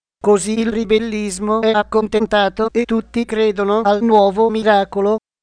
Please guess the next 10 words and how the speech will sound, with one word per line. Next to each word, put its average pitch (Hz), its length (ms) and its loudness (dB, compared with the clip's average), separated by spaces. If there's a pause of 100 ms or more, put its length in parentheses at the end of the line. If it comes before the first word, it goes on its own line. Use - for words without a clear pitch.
e 233 140 -2
poi 214 320 2
carta 196 560 2
bianca 214 560 2
al 208 160 2
governo 208 640 2
con 220 300 2
i 220 100 -2
decreti 214 580 0
attuativi. 214 760 -2